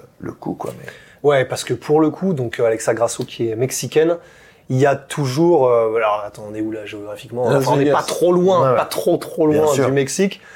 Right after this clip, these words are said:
Speaker 1: Viva Mexico.
Speaker 2: Voilà, et
Speaker 3: Tout le
Speaker 2: là,
Speaker 3: monde était pour elle.
Speaker 2: pour le coup, je pense qu'en termes de décibels, c'est, j'avais rarement entendu un truc comme ça, ça a
Speaker 1: Ouais.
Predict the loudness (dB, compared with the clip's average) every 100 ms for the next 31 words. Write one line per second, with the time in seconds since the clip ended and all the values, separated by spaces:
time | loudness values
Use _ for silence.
0 | -10 -4 0 0 0 -2 -8 -6 -6 -4
1 | 0 2 4 2 0 -2 -2 0 2 -2
2 | -4 0 2 4 4 2 2 -2 -4 -4
3 | -4 -4 -16 _ -16 0 4 4 2 2
4 | 2 2 0 -2 0 0 0 0 0 2
5 | 2 0 0 -4 0 2 2 0 -4 -2
6 | 0 2 2 4 4 4 2 -2 -6 _
7 | _ _ 0 2 2 2 2 2 0 0
8 | 2 2 0 -2 -2 0 -2 -2 -2 2
9 | 2 4 2 0